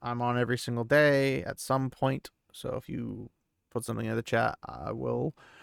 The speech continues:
respond at some point. So, uh, but yeah, love to hear from you guys, and we'll go ahead and stop here. But we do have chapter five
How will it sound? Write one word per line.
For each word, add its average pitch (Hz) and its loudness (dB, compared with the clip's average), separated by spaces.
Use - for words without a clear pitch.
respond 156 0
at 160 2
some 156 2
point. - -6
So, - -6
uh, - -16
but 147 -6
yeah, 226 0
love 143 8
to 135 8
hear 147 12
from 143 4
you 143 4
guys, 143 4
and 135 -12
we'll 131 -10
go 127 0
ahead 127 0
and 120 -6
stop - -6
here. 147 2
But 143 0
we 165 2
do 226 4
have 131 4
chapter 180 0
five 170 4